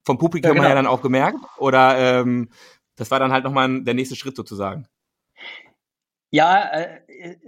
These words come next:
Speaker 2: es gibt ja immer so, also, ja genau, also das Zitat, das ist ja aus unserem Ki-, Kinofilm, ähm, und der bezieht sich auf eigentlich unsere, äh, Konfetti-Party, die wir immer zum Geburtstag gemacht haben. Und, ähm,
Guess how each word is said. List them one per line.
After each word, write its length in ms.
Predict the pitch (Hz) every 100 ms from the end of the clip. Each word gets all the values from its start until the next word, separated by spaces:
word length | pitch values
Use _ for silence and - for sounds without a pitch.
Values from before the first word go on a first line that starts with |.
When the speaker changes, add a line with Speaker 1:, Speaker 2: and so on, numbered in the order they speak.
| 220
Speaker 2:
es 120 | 196
gibt 140 | 226
ja 60 | 233
immer 140 | 196
so, 180 | 196 214 190
also, 260 | - 156 165 170 -
ja 140 | 165
genau, 180 | 180 180
also 220 | 147 156
das 120 | 156
Zitat, 380 | 151 175 170 190
das 120 | 196
ist 120 | 160 170
ja 180 | 165
aus 120 | 156 170
unserem 320 | 143 156 156
Ki-, 180 | - 175 156
Kinofilm, 600 | 147 208 208 214 220 220 - _ - -
ähm, 640 | 151 156 160 165 165 165 _ _ _
und 400 | 147 156 156 147
der 120 | 147
bezieht 360 | 147 147 - 170
sich 380 | 180 165 160 -
auf 600 | 131 143 147 143 143 -
eigentlich 420 | - 131 151 139
unsere, 800 | 123 127 143 139 131 127 131 131
äh, 20 | -
Konfetti-Party, 760 | 139 - 151 143 131 127 139
die 160 | 135 135
wir 80 | 135
immer 180 | 131 135
zum 140 | 147
Geburtstag 420 | 127 135 147 143
gemacht 320 | 135 123 123 -
haben. 320 | 120 120 131 _ - - - - - _
Und, 1040 | 135 131 135 139 143 131 135 - - - - _ _ _ _ _
ähm, 580 | 156 156 151 135 139 147